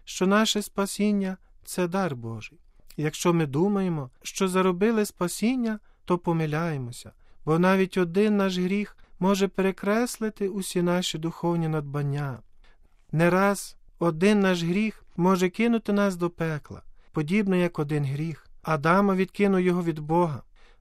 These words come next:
Ми повинні пам'ятати, що спасіння — це Божий дар, а ця дорога,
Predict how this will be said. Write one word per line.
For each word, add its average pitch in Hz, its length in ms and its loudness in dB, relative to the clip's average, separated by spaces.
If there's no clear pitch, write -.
Ми 131 100 -4
повинні 175 440 0
пам'ятати, 139 840 -6
що - 240 -8
спасіння — 185 760 0
це - 160 -2
Божий 180 380 -2
дар, 117 320 -8
а 143 120 -8
ця 208 220 0
дорога, 226 500 0